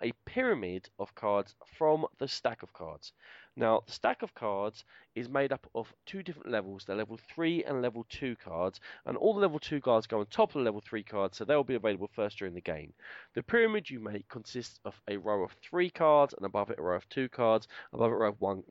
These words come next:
card, and they come out randomly out of the stack. And available to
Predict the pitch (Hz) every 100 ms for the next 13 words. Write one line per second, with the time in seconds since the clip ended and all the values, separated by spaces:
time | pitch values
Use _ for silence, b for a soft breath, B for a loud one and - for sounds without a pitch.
0 | - - - 50 - 101 135 - 143 117
1 | 87 151 160 131 113 107 - 180 - -
2 | - - - - - B B B _ 135
3 | 139 135 147 220 190 160